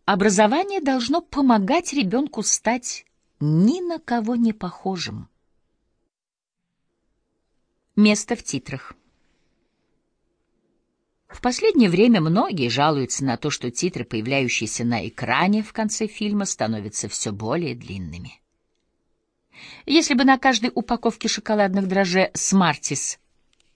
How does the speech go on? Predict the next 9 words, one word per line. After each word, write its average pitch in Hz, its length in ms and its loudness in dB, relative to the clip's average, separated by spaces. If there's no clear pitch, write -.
говорят 98 460 -10
некоторые, 160 540 -6
указывались 226 680 0
имена 190 640 2
их - 240 -10
красильщика, - 920 -6
упаковщика, 170 960 0
перемешивателя 285 920 2
шоколада, 131 800 -2